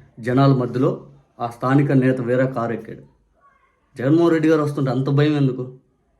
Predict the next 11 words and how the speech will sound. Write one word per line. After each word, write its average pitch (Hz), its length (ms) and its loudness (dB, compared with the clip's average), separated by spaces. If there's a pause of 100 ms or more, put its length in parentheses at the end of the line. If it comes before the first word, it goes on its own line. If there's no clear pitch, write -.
(240)
అయినా 139 200 0
పరామర్శించడానికే 143 720 0
కదా 135 200 0
వస్తుంది 127 400 -6 (1000)
క్షతగాత్రుల్ని. 139 760 -2 (1700)
సీఎం, 151 760 0
డిప్యూటీ 147 320 -2
సీఎం 139 520 0
ఆయన 135 280 0
పరామర్శించింది, 147 800 0 (320)
చించగలేదు. 131 1040 -4